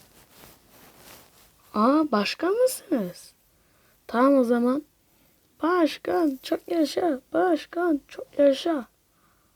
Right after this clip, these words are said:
Her neyse. Evet. Böyle güzel bir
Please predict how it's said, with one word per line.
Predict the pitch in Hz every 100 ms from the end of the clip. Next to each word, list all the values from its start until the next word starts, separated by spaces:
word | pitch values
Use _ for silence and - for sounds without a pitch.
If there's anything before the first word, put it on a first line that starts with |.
| _ _ _ _ _ - - - - - - - - -
Her | - 277
neyse. | 277 247 202 - 185 - _ _ _ _ _ _ _ _ _ _ -
Evet. | 294 262 180 - - - - _ _ _ _ _ _ _ _ _ _ _ _ _ _ _ - _ _ _ _ _ _ _ _ _ _ _ _ _ _ - - _ _ _ _ _ _ -
Böyle | 277 226 254 254 247 233
güzel | 208 233 240 233
bir | 208